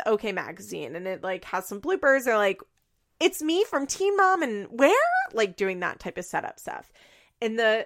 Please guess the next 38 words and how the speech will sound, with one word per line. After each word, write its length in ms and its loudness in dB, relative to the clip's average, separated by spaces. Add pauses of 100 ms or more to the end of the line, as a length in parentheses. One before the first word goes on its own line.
OK 280 -2
Magazine 460 -2
lady 340 -6
says, 280 -10 (220)
"Farrah, 340 6
like, 220 0
we 140 -4
know 380 2
that 180 -4
you 80 -8
weren't 240 -4
on 240 -6
from 140 -14
the 100 -12
beginning. 680 -4
Do 100 -8
you 60 -6
know 140 -2
when 160 -4
you're 120 -8
gonna 160 -10
come 220 -10
on?" 300 -2 (120)
A 60 -10 (180)
totally 460 -2
innocent 340 -10
question. 360 -12
And 140 -12
she 100 -12
goes, 280 -2 (720)
"I 120 4
don't 140 6
know. 280 2
Maybe 380 4
you 100 -2
can 100 2
ask 220 6
the 140 0